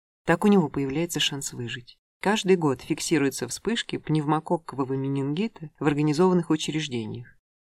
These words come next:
Страдает то больше, то меньше детишек, но всегда есть и те, кого спасти не удалось.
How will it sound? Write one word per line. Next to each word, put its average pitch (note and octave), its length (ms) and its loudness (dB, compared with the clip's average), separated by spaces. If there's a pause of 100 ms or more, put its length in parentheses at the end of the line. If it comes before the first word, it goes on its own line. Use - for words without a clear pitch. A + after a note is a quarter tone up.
Страдает G3+ 500 4
то D#3 100 2
больше, C3+ 520 -4 (260)
то G#3 120 2
меньше D3+ 360 4
детишек, - 580 -8 (220)
но D#3+ 100 2
всегда D#3+ 300 2
есть C#3 300 0
и C#3+ 40 -2
те, G3 160 0
кого D3 240 -2
спасти C3+ 400 -8
не C3+ 120 -4
удалось. B2+ 580 -8